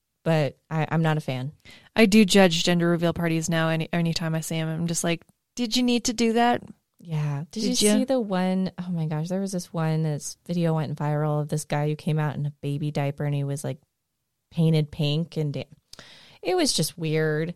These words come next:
Speaker 2: I judge you, sir.
Speaker 1: People just get weird about it. And like you said, like,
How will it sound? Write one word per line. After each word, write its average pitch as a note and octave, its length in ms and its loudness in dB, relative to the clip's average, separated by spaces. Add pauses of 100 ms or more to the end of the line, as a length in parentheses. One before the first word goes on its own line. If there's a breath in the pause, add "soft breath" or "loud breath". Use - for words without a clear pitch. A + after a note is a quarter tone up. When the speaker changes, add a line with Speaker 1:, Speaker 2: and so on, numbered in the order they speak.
(120)
Speaker 2:
I G3 160 4
judge F3 320 4
you, D#3 140 0
sir. E3 420 -2
Speaker 1:
People C4+ 240 -8
just D#4+ 220 -4
get F3 260 -4
weird G#3+ 480 0
about G3 400 2
it. F#3+ 220 4
And A#3 180 4
like A3 220 2
you B3 60 -6
said, B3 240 -2
like, E3+ 220 -6